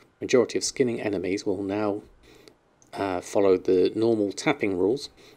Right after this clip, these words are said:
and be skinned by everyone who engaged with them and has the ability to skin them. Uh, some weak and very specific enemies will still only be skinned once. Maybe that is something to do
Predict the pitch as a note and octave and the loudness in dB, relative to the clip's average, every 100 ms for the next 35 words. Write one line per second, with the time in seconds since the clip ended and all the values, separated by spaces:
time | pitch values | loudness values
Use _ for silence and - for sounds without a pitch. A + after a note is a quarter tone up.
0 | - F#2 F#2+ G2+ - G2+ - F#2 G2+ - | -10 -6 -6 -6 -4 -4 -2 -4 -4 -4
1 | A#2 A2 G2+ - F#2 F#2+ F#2 - F#2+ - | -2 -2 -2 -4 -2 2 2 0 -6 -6
2 | F#2+ - _ _ _ _ _ _ - - | -8 -10 _ _ _ _ _ _ -14 -8
3 | G#2 - F2+ A2 G#2 - - - - F#2+ | -6 -4 4 6 6 2 -4 -6 -4 -4
4 | F2+ F#2+ - - - - G2 F#2 - G2 | -4 -6 -8 -18 -20 -14 -8 -6 -4 -2
5 | G2 G#2 G2+ F#2 G2 F2+ - G#2 - - | -2 -2 -2 2 2 2 -2 -2 0 0
6 | C#3+ D#3 - C3 A#2+ A#2 A2+ - - A2+ | 2 0 0 -6 -2 0 0 -4 -2 2
7 | G#2+ G2 F#2+ F#2 - F#2 F#2 F#2 G2+ - | 2 0 -2 -4 -2 -4 -2 -2 -2 -4
8 | - - - - _ _ A2 A2+ A#2 G#2+ | -6 -12 -20 -20 _ _ -2 2 2 0
9 | G2+ G2+ G#2+ G2 - - - - F#2 F#2+ | 0 -2 0 0 0 -4 -4 -8 -8 -8
10 | - G2+ F#2+ G2+ | -4 -2 -2 -6